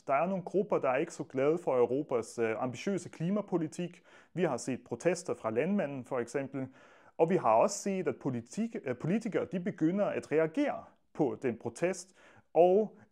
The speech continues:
ønsker, at E U vil være mindre ambitiøs på klimaområdet. Så det vil være meget spændende at nu også at observere, hvordan kandidater og politikere,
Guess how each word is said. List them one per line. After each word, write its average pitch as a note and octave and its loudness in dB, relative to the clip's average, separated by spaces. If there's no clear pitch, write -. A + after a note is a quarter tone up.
ønsker, F3 4
at D3 -4
E E3+ -4
U D3 -2
vil B2+ -6
være B2 2
mindre F#3 0
ambitiøs G#2+ -8
på - -12
klimaområdet. G#2+ -10
Så - -8
det G3+ 2
vil G#3+ 0
være D#3+ 4
meget C3+ 2
spændende E3 -2
at A2 -2
nu C3+ -2
også A#2 -2
at A2 -2
observere, C3+ -4
hvordan A#2 -2
kandidater B2+ -2
og G#2+ -6
politikere, B2+ -6